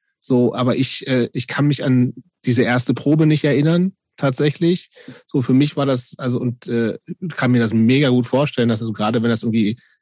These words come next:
erste Band und, äh, die, äh, die gibt's schon, die existieren schon, dass das, also, dass das eben genauso natürlich ist, wie du, wie du es gerade beschrieben hast. Aber ich, ich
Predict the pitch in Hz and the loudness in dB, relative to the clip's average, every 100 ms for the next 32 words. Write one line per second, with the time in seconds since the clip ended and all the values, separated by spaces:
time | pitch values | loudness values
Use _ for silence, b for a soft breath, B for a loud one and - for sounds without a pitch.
0 | - 113 123 120 110 120 131 135 123 - | -4 -4 0 -2 2 2 2 0 -2 -4
1 | 120 117 - 110 120 117 - - 120 117 | -2 -2 -6 -6 -6 -6 -10 -6 -2 -2
2 | 143 - 104 101 - 135 - 156 - 131 | -4 -8 -8 -8 -10 -14 -16 -20 -8 -6
3 | 120 143 - - 151 143 110 117 120 - | 0 -2 -2 -2 2 2 0 -4 -4 0
4 | 131 139 147 135 117 120 120 _ - 113 | 2 2 0 0 0 -2 -6 _ -8 -6
5 | 110 110 113 110 120 117 113 - 120 110 | -4 -4 -4 -2 2 2 2 0 0 0
6 | 120 - 135 - 117 113 117 b b b | 0 0 -2 -2 0 0 -2 b b b
7 | _ 120 120 117 110 107 107 - 143 156 | _ -2 0 0 0 0 -2 0 2 2
8 | 123 143 _ _ _ _ _ _ - - | 2 -2 _ _ _ _ _ _ -20 -20
9 | - - 120 107 107 - - - - | -16 -4 -2 0 0 -2 -8 -10 -16